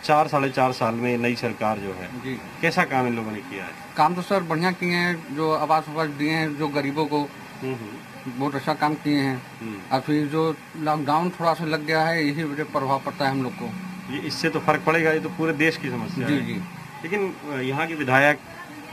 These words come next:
Speaker 1: ये जनप्रतिनिधि लोग जो हैं, वो सुनते हैं आपकी बात?
Speaker 2: जी हाँ, बात तो सुनते हैं।
Speaker 1: आते जाते रहते हैं बात?
Speaker 2: जी, जी, जी।
Speaker 1: हैं?
Speaker 2: जी।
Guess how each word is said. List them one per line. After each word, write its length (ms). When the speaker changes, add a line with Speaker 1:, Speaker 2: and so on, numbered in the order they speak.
Speaker 1:
ये 420
जनप्रतिनिधि 680
लोग 200
जो 120
हैं, 120
वो 120
सुनते 300
हैं 80
आपकी 200
बात? 360
Speaker 2:
जी 80
हाँ, 300
बात 200
तो 80
सुनते 340
हैं। 360
Speaker 1:
आते 200
जाते 240
रहते 240
हैं 100
बात? 120
Speaker 2:
जी, 140
जी, 180
जी। 220
Speaker 1:
हैं? 400
Speaker 2:
जी। 120